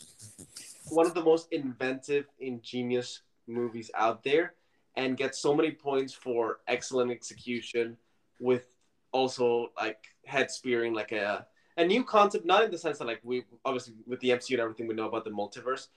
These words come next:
but head spearing and trying to make it mainstream and, um, make it, like, make it the focal point of the movie. And Maverick also stands up there, but taking old, known, good story beats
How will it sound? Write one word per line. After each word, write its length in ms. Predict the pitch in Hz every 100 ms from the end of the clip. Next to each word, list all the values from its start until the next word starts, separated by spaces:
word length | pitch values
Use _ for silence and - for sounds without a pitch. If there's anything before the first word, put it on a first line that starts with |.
| _ _ _
but 200 | 143 139
head 140 | 143 160
spearing 260 | 185 185
and 80 | 165
trying 180 | 165 156
to 100 | 156
make 180 | 147 143
it 100 | 110
mainstream 720 | 113 110 120 - 143 151 165 - 120
and, 460 | 113 107 107 104
um, 640 | - 104 101 90 69 71 117 _ _ _ _ _ _
make 380 | 127 127 123 -
it, 220 | 123 117
like, 200 | 110 110
make 180 | 127 127
it 100 | 123
the 100 | 117 -
focal 280 | 123 117 120
point 340 | - 113 113
of 180 | 101 104
the 80 | 117
movie. 460 | 104 107 127 165 - _ _ _ _ -
And 300 | 143 139 135 -
Maverick 640 | 135 135 147 151 165 - _ _
also 300 | 147 180 180
stands 380 | 156 143 117 113
up 240 | 120 113 -
there, 260 | 117 113 113
but 140 | 127
taking 540 | - 143 139 143 143 - - _
old, 460 | 147 151 156 160 - _ _
known, 680 | 123 127 127 127 127 127 123 - -
good 240 | 131 120
story 440 | - - 113 117
beats 420 | 120 135 151 -